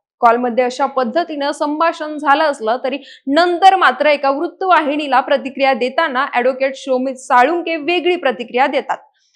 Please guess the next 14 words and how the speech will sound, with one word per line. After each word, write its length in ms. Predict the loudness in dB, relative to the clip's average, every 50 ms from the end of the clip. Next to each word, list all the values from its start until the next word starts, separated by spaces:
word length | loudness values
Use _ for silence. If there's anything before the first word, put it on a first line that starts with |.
| _ _
काही 220 | 2 4 4 4 4
गो-, 280 | 6 6 6 6 4
गोष्टी 360 | 2 0 -2 -2 -2 -4 -2
कॉन्फिडेन्शियल 720 | 2 4 2 2 2 0 -2 0 -2 -2 -4 -6 -6 -6
असतात 320 | -6 -6 -6 -6 -8 -8 -8 -8 -12 _ _
असं 220 | -2 0 0 -2 -4
सांगतात. 400 | -4 -4 -6 -6 -8 -10 -12 -12 -12 _ _ 4
कॉल 240 | 6 6 6 6 4
रेकॉर्ड 240 | 4 4 4 2 4
व्हायरल 440 | 4 4 4 6 6 6 6 6
नव्हता 400 | 4 2 0 0 0 0 -2 0
करायला 380 | 2 4 4 6 6 6 4 4
पाहिजे 360 | 2 2 0 0 0 -2 -4
म्हणतात. 500 | -4 -4 -6 -6 -6 -4 -2 -2 -2 -2